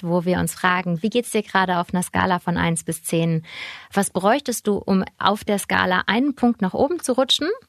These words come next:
Und hast du gerade Themen, von denen du möchtest, dass ich darüber Bescheid weiß, dass die dich irgendwie umtreiben?“ Das gibt ja den Mitarbeitenden auch wahnsinnig viel Kontrolle darüber, wie viel wollen sie eigentlich teilen, womit fühlen sie sich vielleicht unwohl.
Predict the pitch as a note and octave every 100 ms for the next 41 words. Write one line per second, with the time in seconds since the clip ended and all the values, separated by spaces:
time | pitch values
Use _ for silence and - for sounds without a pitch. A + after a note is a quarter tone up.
0 | - - - - F#3 - B3 - C4+ G#3+
1 | G3 F#3 - A3+ B3+ D4+ - G3+ F#3 F#3
2 | F3 D#3+ C4 D#4+ G#3+ B3+ - - B3+ D4
3 | - A3 _ _ _ - - _ - F3+
4 | - - A#3+ A3 G#3 G3 F#3 F3+ - E3+
5 | E3+ F3+ F3 F3 D#3+ - G3+ F#3 F#3+ G#3+
6 | G#3+ - F#3+ D#3+ E3 - - B2+ C#3 C#3+
7 | - - - - G3+ - C#4+ - A3+ G#3
8 | G3+ A3 B3+ A3 G3+ G#3 G3+ G3 F3 F3+
9 | A3 B3+ A3+ A3 - G#3 - F3 - A3+
10 | C4+ B3 G#3+ A3+ G#3+ G#3+ F3+ A3 - G#3+
11 | C4 D#4 D#4 C4 - A3 A3 G#3+ G#3+ -
12 | - G#3+ G#3+ G#3 G#3 G3 G3+ B3 A#3+ -
13 | B3 A3+ G#3 G#3 - G#3+ G3+ G3+ - B3
14 | C#4+ A#3+ B3